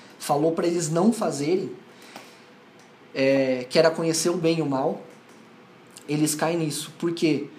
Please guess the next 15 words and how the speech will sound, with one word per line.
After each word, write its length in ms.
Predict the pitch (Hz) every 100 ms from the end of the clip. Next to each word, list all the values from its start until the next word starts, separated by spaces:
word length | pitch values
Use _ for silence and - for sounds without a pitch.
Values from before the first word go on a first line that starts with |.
| - - - - - - - - - -
É, 360 | 143 139 135 147
Deus 480 | 147 170 185 208
queria 280 | - 185 180
nos 180 | 185 220
preservar 800 | - 202 175 160 143 143 165 - - - - - -
pra 220 | 160 160
que 480 | 156 - 175 170 170
a 80 | 156
gente 260 | 165 165
tivesse 320 | - 170 175
essa 160 | - 185
relação 420 | 175 170 - 175
direta 560 | 165 180 185 170 220 196
com 240 | - 156
Ele, 320 | 147 160 190